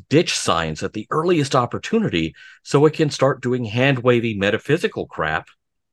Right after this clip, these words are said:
so they can just, you know, make up what happens instead of trying to, you know, stick to what is possible, which, you know, I understand with sci-fi, you're going to do that.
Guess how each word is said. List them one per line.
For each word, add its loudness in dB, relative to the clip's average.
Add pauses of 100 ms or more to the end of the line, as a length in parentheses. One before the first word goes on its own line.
(320)
so 2
they 4
can -2
just, -10 (300)
you -6
know, 0
make 0
up 0
what 2
happens -4
instead -2
of -4
trying 0
to, -8 (640)
you -8
know, -4
stick -4
to -8
what -2
is -10 (140)
possible, -4
which, -8
you -2
know, 4
I 4
understand -2
with -8
sci-fi, 0
you're -6
going -6
to -14
do -10
that. -2